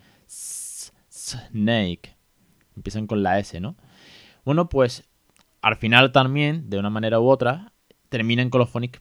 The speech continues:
pues, pues, más complejos. Entonces, esa es la parte que a mí me queda ahora. Que quiero, ya he ido metiendo algunas cositas, eh, que aprenda ahora los phonics complejos. Pero claro, primero prefiero que se sepa bien todo esto, que ya se lo saben, de la A a la Z, que además aprenda a escribirlo, a des-,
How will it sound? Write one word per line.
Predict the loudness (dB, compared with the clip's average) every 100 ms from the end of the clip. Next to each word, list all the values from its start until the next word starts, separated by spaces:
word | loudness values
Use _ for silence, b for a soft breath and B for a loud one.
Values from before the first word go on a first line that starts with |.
| -6
pues, | -6
pues, | -4 0
más | 0 0
complejos. | -2 -2 -4 -4
Entonces, | -10 -8 -6 -4
esa | 0 2
es | 2 -2
la | -6 -4
parte | -4 -6 -8
que | -6
a |
mí | -6
me | -4
queda | 0 0
ahora. | -2 -6 B B B B B
Que | -6 2
quiero, | 4 6 4 -2 _ -10
ya | -2 2
he |
ido | 2
metiendo | 2 -2 -4
algunas | -4 -6
cositas, | -8 -8 -6 -8 -10 b b b -20
eh, | -10 -2 -2 -2
que | -2
aprenda | -2 0 0
ahora | 2
los | 0
phonics | -2 -8 -8
complejos. | -10 -4 -4 -4 -10
Pero | -6
claro, | -2 -4 -4 _ _ _ _ _ _ _ _ -8
primero | -2 2 2
prefiero | 0 2 4 4
que | 2 -6
se | -4 -6
sepa | -4 2 2
bien | 2 -2 -6 -10 _
todo | 2 4 4
esto, | 2 -2
que |
ya | -4 0
se |
lo | -2
saben, | 0 0
de | 0
la | 2
A |
a |
la | 0
Z, | 0 -2 0 -2
que | -2
además | -4 -4 -6
aprenda | -8 -8 -8
a |
escribirlo, | -4 -4 -2 -2
a | -2
des-, | -6